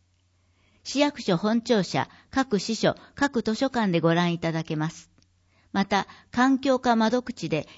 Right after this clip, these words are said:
一冊千円で購入できます。概要版は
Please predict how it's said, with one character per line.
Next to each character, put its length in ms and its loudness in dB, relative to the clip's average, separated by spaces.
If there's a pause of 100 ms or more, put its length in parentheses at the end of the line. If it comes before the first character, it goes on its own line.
一 120 -2
冊 420 -4
千 340 2
円 180 0
で 120 -2
購 240 2
入 200 0
で 140 -2
き 140 -6
ま 140 -4
す。 240 -18 (1080)
概 260 4
要 180 2
版 240 2
は 160 0